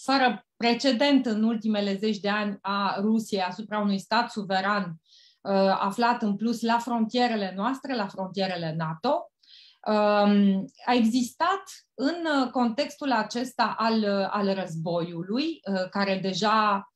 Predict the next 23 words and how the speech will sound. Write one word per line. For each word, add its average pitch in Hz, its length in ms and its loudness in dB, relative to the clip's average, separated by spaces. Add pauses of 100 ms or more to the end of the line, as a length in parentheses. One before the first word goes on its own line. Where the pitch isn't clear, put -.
(140)
după 196 320 -2
cum 220 160 2
se 220 180 0
vede, 202 720 0 (360)
uh, 196 140 -6
se 196 100 -2
apropie 220 460 0
de 190 140 -2
două 214 300 0
săptămâni, 202 760 -2
joi 214 400 0
se - 140 -8
împlinesc 196 400 -2
două 277 240 2
săptămâni 202 520 -4
de 185 140 -6
când 170 120 -12
acest 170 320 -10
conflict 180 400 -12
a 185 40 -4
izbucnit. 175 680 -8 (480)
Deci, 226 220 -4
în, 339 200 2